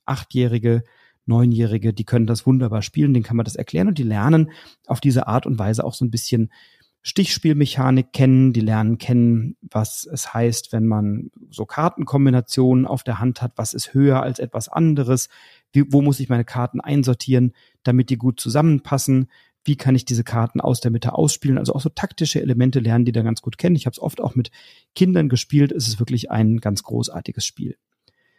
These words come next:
Sieben Komma acht, die Gesamtwertung bei Board Game Geek und auf dem Gesamtrang aller Spiele bei Board Game Geek immer noch auf Rang einhundertachtzig und im Familienspielbereich auf Rang achtzehn.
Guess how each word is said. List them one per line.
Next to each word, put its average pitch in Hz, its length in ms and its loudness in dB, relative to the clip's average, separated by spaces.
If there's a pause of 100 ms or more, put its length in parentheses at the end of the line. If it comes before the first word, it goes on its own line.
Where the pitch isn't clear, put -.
(260)
Sieben 175 220 4
Komma 135 300 2
acht, - 380 -4
die 123 60 -2
Gesamtwertung 127 600 2
bei 113 80 0
Board 123 300 -2
Game 156 180 2
Geek 165 220 -2
und - 80 -2
auf - 100 -4
dem 110 140 -8
Gesamtrang 147 640 0 (100)
aller 180 240 0
Spiele 147 320 -4
bei 123 160 0
Board 110 280 -4
Game 135 180 0
Geek 151 300 -4
immer 151 200 4
noch 147 240 2
auf - 160 -8
Rang 110 180 -2
einhundertachtzig 127 1080 -2 (380)
und 151 260 4
im 135 140 2
Familienspielbereich 123 1120 -2
auf - 160 -6
Rang 117 180 -2
achtzehn. - 680 -8